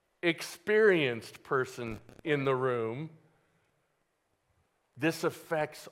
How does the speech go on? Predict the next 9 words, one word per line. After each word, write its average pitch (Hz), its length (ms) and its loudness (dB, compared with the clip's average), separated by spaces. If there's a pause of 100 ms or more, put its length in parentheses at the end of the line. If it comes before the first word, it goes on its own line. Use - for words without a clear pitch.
all 170 320 -4
of 123 160 -10
us. 82 200 -18 (1120)
And 160 80 2
some 269 300 12
of 240 180 10
you, 156 240 4
I, 180 380 8
I, 196 80 2